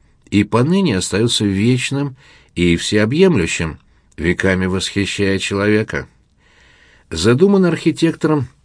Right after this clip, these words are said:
классическая строгость плана не допускает возможности использовать различные украшения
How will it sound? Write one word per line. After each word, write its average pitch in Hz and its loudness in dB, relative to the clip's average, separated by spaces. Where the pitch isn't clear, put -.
классическая 143 2
строгость 143 2
плана 151 2
не 101 2
допускает 123 0
возможности 120 2
использовать 113 0
различные 107 0
украшения 127 0